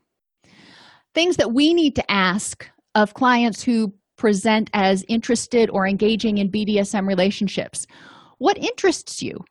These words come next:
about dom-sub relationships? What do you know about them? And obviously, if you're working with somebody who's been in the lifestyle for a while, you'd skip this question. What needs or desires do you think will be fulfilled in this type of relationship?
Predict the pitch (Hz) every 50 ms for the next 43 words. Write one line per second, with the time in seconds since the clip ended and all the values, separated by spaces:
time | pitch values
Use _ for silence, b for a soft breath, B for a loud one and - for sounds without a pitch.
0 | _ _ - 214 190 214 208 202 - 185 - 220 208 214 220 214 - - - 196
1 | 185 170 180 175 147 151 160 185 - - 147 - - 156 - - - - - -
2 | - _ _ _ _ _ _ _ _ _ 208 226 240 269 262 269 254 262 269 269
3 | 277 254 196 185 139 117 - - - - - - - _ _ _ - 196 - -
4 | 202 202 208 202 233 208 214 - 220 214 202 196 190 - 196 196 220 220 - 240
5 | 226 214 214 - 240 214 208 202 196 202 180 196 185 - - 214 214 208 202 202
6 | 196 190 185 190 - - 233 196 180 190 - - 202 196 190 190 196 185 185 185
7 | 180 165 - 175 - - - - 185 - - - - - - 170 170 - - 123
8 | 156 185 - _ _ b b b b b b - 202 277 285 - - 269 277 285
9 | 302 285 - 285 220 247 233 226 254 233 233 240 262 247 226 - - 214 233 220
10 | 254 240 226 233 220 196 220 214 202 - 208 196 - - 220 226 226 214 - -
11 | 208 196 202 - - 226 190 190 202 202 180 185 196 175 175 190 196 - 208 180
12 | - - - -